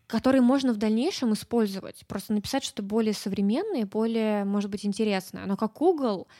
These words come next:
именно она это открыла. И это классно. Это реально очень здорово посмотреть на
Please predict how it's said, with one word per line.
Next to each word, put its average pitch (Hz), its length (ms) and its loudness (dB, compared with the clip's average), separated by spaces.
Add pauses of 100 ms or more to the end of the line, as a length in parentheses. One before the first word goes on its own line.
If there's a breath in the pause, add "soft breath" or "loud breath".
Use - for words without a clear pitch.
(120)
именно 226 300 2
она 220 280 2
это 175 160 -8
открыла. - 540 -14
И 220 100 0
это 226 160 2
классно. 196 400 -2
Это 190 120 -4
реально 226 260 2
очень 208 300 -2 (380 loud breath)
здорово 262 380 2
посмотреть 214 640 -4
на 190 500 -2